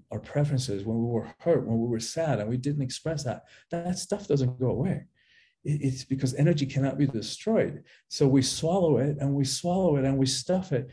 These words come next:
and it, it gets stuck in the tissues of our body. And, and where it only festers and gets worse. And, and here we are, you know, here we go, f-, going forward after years and decades of suppressing emotions.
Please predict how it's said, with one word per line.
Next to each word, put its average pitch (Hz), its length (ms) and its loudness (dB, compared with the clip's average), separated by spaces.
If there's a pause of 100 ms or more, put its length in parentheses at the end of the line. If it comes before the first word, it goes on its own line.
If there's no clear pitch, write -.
(280)
and 143 140 4
it, 147 160 4 (160)
it 135 180 -2
gets 175 240 0
stuck - 540 -4 (240)
in 135 100 2
the 127 100 0 (140)
tissues 156 380 -4
of 117 100 2
our 101 120 -2
body. 131 440 -6 (400)
And, 131 320 2
and 131 300 4 (240)
where 123 240 4
it 127 160 2
only 156 280 6
festers - 760 -4
and 113 120 2
gets - 240 -2
worse. 143 460 0 (460)
And, 127 280 4
and 127 360 4
here 175 240 2
we 190 180 6
are, 185 180 2
you 95 100 0
know, 110 80 0
here 135 100 4
we 131 60 0
go, 143 120 6
f-, 127 260 -2
going 160 220 4
forward 160 460 2
after - 220 -2
years 127 480 4
and 110 220 -4
decades - 560 -2
of 139 120 -2
suppressing 175 540 -4
emotions. 139 600 -4